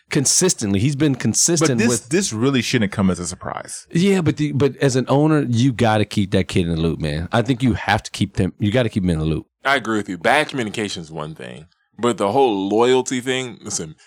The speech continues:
Speaker 3: he stayed in Toronto the six the whole time. He stayed there 'cause they offered him a max contract and he didn't wanna turn it down.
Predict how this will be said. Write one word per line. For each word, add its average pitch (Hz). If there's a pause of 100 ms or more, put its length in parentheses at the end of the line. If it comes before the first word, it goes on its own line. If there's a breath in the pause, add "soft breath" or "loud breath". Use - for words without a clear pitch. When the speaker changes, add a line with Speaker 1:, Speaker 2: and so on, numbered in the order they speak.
(100)
Speaker 3:
he 123
stayed 120
in 104
Toronto 104
the 87
six -
the 107
whole 95
time. 101
He 127
stayed 185
there 123
'cause 117
they 110
offered 127
him 104
a 104
max 110
contract 117
and 104
he 107
didn't 117
wanna 117
turn 117
it 82
down. 104